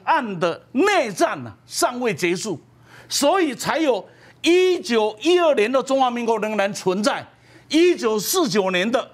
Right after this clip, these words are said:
中华人民共和国存在，所以双方才会有个表。我不承认你，你也不承认我，但是我也没有逼你来承认我，这就是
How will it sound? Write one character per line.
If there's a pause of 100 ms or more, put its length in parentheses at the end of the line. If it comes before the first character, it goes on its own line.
(300)
中
华
人
民
共
和
国
存
在， (300)
所
以
双
方
才
会
有
个
表。 (520)
我
不
承
认
你，
你
也
不
承
认
我， (240)
但
是 (160)
我
也
没
有
逼
你
来
承
认
我， (380)
这
就
是